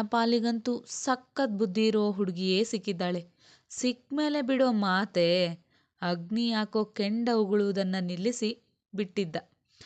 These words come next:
ಆ ಕ್ಷಣವಷ್ಟೇ, "ಸಾಕು ಅಗ್ನಿ, ನಿನ್ನ ನಾಟಕದ ಮಾತಿಗೆ ಕರಗುವ ಹೆಣ್ಣು ನಾನಲ್ಲ. ಮೊದ್ಲು ನಿನ್ನ ಗೂಂಡಾಗಿರಿ ನಿಲ್ಸು. ನೀನಿಲ್ಲಿ ಶಾಸಕ ಆದ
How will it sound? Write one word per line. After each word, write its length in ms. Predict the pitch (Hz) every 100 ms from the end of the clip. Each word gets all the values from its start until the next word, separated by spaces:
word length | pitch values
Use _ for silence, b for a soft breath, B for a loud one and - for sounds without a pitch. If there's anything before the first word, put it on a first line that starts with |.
| B B -
ಆ 160 | 190
ಕ್ಷಣವಷ್ಟೇ, 880 | 196 - 190 185 185 190 - 214 214 _ _ _ _ _ _ _ _ _ _ _ _ _ _ -
"ಸಾಕು 460 | - 190 190 240
ಅಗ್ನಿ, 380 | 214 185 190 202 b b b _
ನಿನ್ನ 200 | 190 185 190
ನಾಟಕದ 520 | 185 180 190 208 196
ಮಾತಿಗೆ 520 | 196 185 180 190 180
ಕರಗುವ 500 | 185 185 180 185 196
ಹೆಣ್ಣು 560 | 196 185 185 214 202 -
ನಾನಲ್ಲ. 540 | 180 175 175 165 160 165 - b b b b -
ಮೊದ್ಲು 640 | 185 202 202 208 220 - 196
ನಿನ್ನ 220 | 214 226 220
ಗೂಂಡಾಗಿರಿ 720 | 185 196 214 226 220 196 202
ನಿಲ್ಸು. 420 | 208 185 180 180 170 b b b b
ನೀನಿಲ್ಲಿ 680 | 185 214 247 254 208 190 - -
ಶಾಸಕ 600 | - 185 175 - 240 240
ಆದ 120 | 226